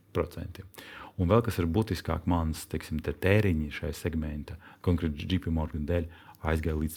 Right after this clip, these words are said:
mīnus četrdesmit astoņiem. Bet Visa nekas nemainas, un principā Visa ir vairāk biznesa, kas saistīts ar turismu un ar, ā, mazumtirdzniecības kreditēšanu, tā kā vieta uz augšu un pietiekami ir labi.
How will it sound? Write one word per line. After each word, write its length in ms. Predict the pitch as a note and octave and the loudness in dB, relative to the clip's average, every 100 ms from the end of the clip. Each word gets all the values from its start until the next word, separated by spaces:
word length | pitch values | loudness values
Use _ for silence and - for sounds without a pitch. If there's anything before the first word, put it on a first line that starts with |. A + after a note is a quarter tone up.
| F#2 | 2
mīnus 300 | F2+ E2+ E2+ | 4 2 0
četrdesmit 320 | D#2+ D2+ - | -4 -6 -8
astoņiem. 380 | D2+ - - E2+ - - - - | -10 -10 -12 -12 -14 -16 -14 2
Bet 160 | B2 A#2+ | 2 6
Visa 380 | D3 F3+ D#3+ D#3 - - | 6 6 2 -2 -6 -4
nekas 280 | E2+ E2 - | -2 -2 0
nemainas, 580 | B2 C#3+ A2+ F#2+ E2+ D#2+ | 2 4 4 4 0 -2
un 80 | E2+ | -2
principā 480 | - G#2 - - F2 | 0 0 0 -4 -2
Visa 320 | F#2 G#2 E2 D#2+ | 2 2 0 0
ir 160 | E2 | -2
vairāk 460 | D2+ F#2 F2+ E2 - - | 0 -2 -2 -2 -6 -6
biznesa, 320 | E2+ E2 D2+ | -4 -4 -8
kas 160 | - - | -10 -6
saistīts 240 | E2 D#2 | -4 -4
ar 60 | D#2 | -6
turismu 480 | - A#2 B2+ A2+ G#2+ - - - | 0 2 2 0 -2 -16 -20 -6
un 180 | F2 D#2+ | -2 0
ar, 200 | D#2 D#2 | 0 -2
ā, 540 | D#2+ D#2 D#2 D#2 D#2 | -2 -2 -2 -4 -4
mazumtirdzniecības 880 | D#2 F#2+ G2 E2+ E2+ D#2+ D#2 D#2 - | 0 2 2 0 0 -2 -2 -6 -6
kreditēšanu, 720 | - A#2 C3 A#2+ G#2+ F#2 G2+ F#2 - - | 2 2 2 0 -2 -2 -6 -8 -12 -18
tā 80 | - | -6
kā 160 | F#2 | -2
vieta 320 | D#2 F#2+ F#2 | 0 0 0
uz 100 | F2 | -2
augšu 300 | F2+ G2 - | -4 -4 -6
un 80 | - | -8
pietiekami 380 | - - - - | -8 -10 -8 -8
ir 80 | - | -8
labi. 320 | D#2 - - | -10 -12 -18